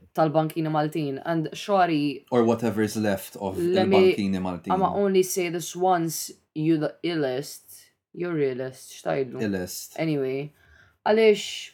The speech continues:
Speaker 1: it is a truth li għaw Malta, men, mawx bankina waħda soret in-nies. You've either got scooters parked in the middle of the bankina.
Speaker 2: Well, apparently ħajna ħuwa missa.
Speaker 1: Jew ħajkollok il-bankina mfarka,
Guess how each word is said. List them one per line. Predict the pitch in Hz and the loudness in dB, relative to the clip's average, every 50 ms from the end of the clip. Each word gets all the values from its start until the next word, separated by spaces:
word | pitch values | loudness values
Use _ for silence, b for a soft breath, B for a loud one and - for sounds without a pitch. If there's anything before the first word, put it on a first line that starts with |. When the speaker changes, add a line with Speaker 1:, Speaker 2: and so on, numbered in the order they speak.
| _ _ - | _ _ -8
Speaker 1:
it | 269 254 | -6 -4
is | 269 269 214 214 | -4 -2 -2 -2
a | 233 | -4
truth | 233 - - 254 226 165 147 147 - - - - - | -6 -6 -4 0 0 0 0 -2 -6 -14 -20 -14 -8
li | 185 196 214 | -2 2 4
għaw | 214 208 202 202 226 | 4 4 4 2 2
Malta, | 269 277 226 170 165 156 175 160 | 2 2 2 2 2 4 2 2
men, | 165 180 170 151 147 147 147 - - | 4 2 2 0 0 0 -2 -2 -2
mawx | - 208 269 262 240 202 170 | -2 -2 0 0 0 -2 2
bankina | 156 202 190 190 190 202 196 175 170 165 175 | 2 2 2 2 2 0 0 2 2 2 2
waħda | 180 175 196 | 2 0 -2
soret | 196 - 220 202 202 196 | -2 -2 0 0 0 2
in-nies. | 202 190 185 180 165 143 147 147 - - - | 0 0 2 2 2 0 0 0 -2 -6 -4
You've | 196 190 220 208 180 202 | -2 -2 0 -2 -2 -2
either | 285 277 220 202 214 190 180 | -2 -2 0 2 2 2 2
got | 170 170 170 160 156 - | 2 0 0 0 -2 -4
scooters | - - - - - 311 302 262 233 - - 175 160 156 156 151 147 - - - - - - _ _ _ _ _ _ _ | -8 -12 -12 -8 -4 -2 -2 -2 -2 -2 -2 0 2 2 2 2 0 -4 -10 -12 -14 -16 -20 _ _ _ _ _ _ _
parked | 196 175 165 151 147 143 - - - - - - - - _ _ _ _ _ _ - | 0 2 2 2 2 0 -4 -12 -18 -18 -18 -18 -20 -20 _ _ _ _ _ _ 0
in | 196 190 185 | 2 2 2
the | 175 185 | 2 2
middle | 180 170 160 156 165 160 | 2 0 0 0 0 0
of | 165 139 139 | -2 -2 -2
the | 160 | -2
bankina. | 151 160 160 156 147 - 147 135 131 123 123 120 120 120 | 0 0 0 0 -2 -4 -6 -6 -6 -6 -6 -6 -8 -6
Speaker 2:
Well, | - 98 98 85 | -6 -6 -6 -6
apparently | 90 - - 107 104 104 101 101 95 | -6 -6 -4 -4 -4 -4 -4 -6 -6
ħajna | 95 92 90 85 - - | -6 -6 -6 -8 -8 -6
ħuwa | - 113 104 87 82 | -4 -2 -2 -4 -6
missa. | 80 - - - 80 85 92 120 - _ _ | -8 -12 -12 -10 -10 -10 -10 -10 -12 _ _
Speaker 1:
Jew | - 165 160 190 233 226 214 202 196 190 185 180 - - - | -8 -4 0 2 4 6 6 6 6 6 4 4 2 -2 -6
ħajkollok | - - - 202 196 190 196 202 190 180 175 175 175 156 190 | -8 -2 0 2 2 2 2 2 2 2 4 2 2 2 0
il-bankina | 185 175 160 185 175 175 165 220 226 208 175 151 147 | -2 0 2 0 0 0 -2 -4 -4 -2 -2 -2 -2
mfarka, | 147 - 160 165 180 196 196 208 208 240 294 302 | 0 2 4 4 4 4 4 4 6 6 4 2